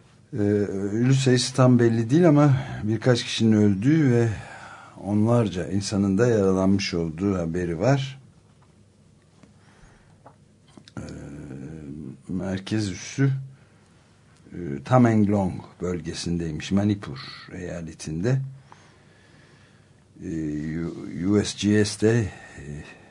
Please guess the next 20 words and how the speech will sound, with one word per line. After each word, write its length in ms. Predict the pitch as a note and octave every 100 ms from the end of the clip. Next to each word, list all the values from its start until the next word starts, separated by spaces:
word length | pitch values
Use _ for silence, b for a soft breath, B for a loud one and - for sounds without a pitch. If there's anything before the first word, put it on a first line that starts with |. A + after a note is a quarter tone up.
| B -
altı 260 | F#2+ - G2+
saatlerde 760 | - E2+ E2 F2 E2+ F2+ E2
daha 240 | E2+ F2
ayrıntılı 560 | C#2+ F2+ F#2 E2+ - F#2
olarak 560 | F2+ E2+ E2+ E2+ - E2
bakacaklardır 800 | F2+ G2 F#2 F2+ A#2 A2 D#2 D2+
konuya 420 | F#2+ F#2 G#2 G2+
ama, 260 | F#2+ B2+ - B B B B B B B B B B _ -
e, 40 | F2+ F2+ D#2 A1 A1 - - - - - - -
Amerika 320 | F#2+ F#2 G2 F#2+
Birleşik 380 | F#2+ F#2+ F#2+
Devletleri'nin 600 | F#2+ F2 E2 E2 G2 A#2
Jeolojik 640 | G#2+ G2+ F#2+ F#2 G2 G#2 -
Araştırma 720 | F2+ F2 - - F#2 F#2+ G2+
Merkezi 840 | F2 E2+ E2+ E2+ E2 D#2+ D#2 D#2
U 160 | F2 E2
S 200 | - -
G 260 | F#2+ G#2
S, 60 | C3 - - - - - - _ _ _ _ _ _ _ _ _
e, 60 | -